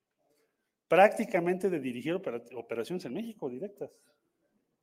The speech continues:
No tenían que pedir autorización casi de nada.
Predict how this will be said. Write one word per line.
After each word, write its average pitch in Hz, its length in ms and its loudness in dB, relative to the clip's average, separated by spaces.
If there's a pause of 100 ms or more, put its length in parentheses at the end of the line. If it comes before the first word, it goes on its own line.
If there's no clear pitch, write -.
(760)
No 180 140 0
tenían 202 260 2
que 190 100 2
pedir 165 200 0
autorización 165 420 0
casi 170 320 -4
de 127 140 -8
nada. 151 560 -12